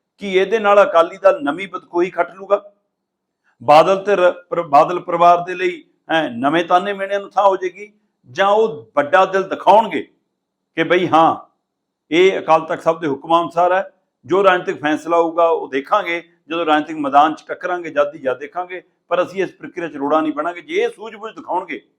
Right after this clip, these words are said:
ਸ਼ਾਇਦ ਇਹ ਉਹਨਾਂ ਦੇ ਲਈ ਪਲੱਸ ਪੁਆਇੰਟ ਹੋਵੇ। ਸੋ, ਪਰ ਐਸ ਜੀ ਪੀ ਸੀ ਅਜੇ ਦੁਵਿਧਾ 'ਚ ਹੈ, ਕਹਿੰਦੇ ਕਿ ਅਜੇ ਉਹਨਾਂ ਕੋਲ ਵੀ ਲਿਖਤੀ ਕੋਈ ਆਇਆ ਨਹੀਂ, ਪਰ ਉਹ ਤੋਂ ਪਹਿਲਾਂ ਹੀ ਹੱਥ ਪੈਰ ਜਦੋਂ ਉਹਨਾਂ ਦੇ ਫੁੱਲਣ ਲੱਗ ਪਏ ਕਿ ਕਰੀਏ ਤਾਂ ਕੀ ਕਰੀਏ।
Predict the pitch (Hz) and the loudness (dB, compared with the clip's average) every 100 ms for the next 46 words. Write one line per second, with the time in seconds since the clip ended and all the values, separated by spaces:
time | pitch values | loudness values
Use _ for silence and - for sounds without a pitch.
0 | _ _ _ _ _ _ - 170 180 180 | _ _ _ _ _ _ 0 2 2 -2
1 | 175 165 160 165 - _ _ 156 139 143 | -4 -4 -6 -8 -14 _ _ 0 0 -6
2 | 123 110 101 92 _ _ _ _ _ _ | -8 -8 -18 -20 _ _ _ _ _ _
3 | 170 - - _ 165 175 - 196 180 170 | -10 -10 -16 _ 2 4 2 -6 -10 -8
4 | 170 175 165 139 175 185 - 160 165 175 | -6 -4 -4 -6 0 0 0 -6 -8 -18
5 | 165 165 156 156 147 _ _ - 170 165 | -6 -4 -4 -10 -12 _ _ -6 -6 -4
6 | 165 160 139 131 - 165 165 139 127 160 | -6 -4 -4 -8 -10 -8 -2 0 2 0
7 | 151 123 _ _ - 175 175 170 160 175 | -2 -8 _ _ -6 -4 -6 -8 -8 -8
8 | 180 147 - 165 151 160 170 180 131 139 | -6 -8 -8 -8 -8 -8 -12 -12 -8 -4
9 | 151 139 - 180 175 175 180 190 180 165 | -4 -4 -8 -16 -16 -10 -8 -4 -4 -4
10 | - 120 104 | -10 -20 -20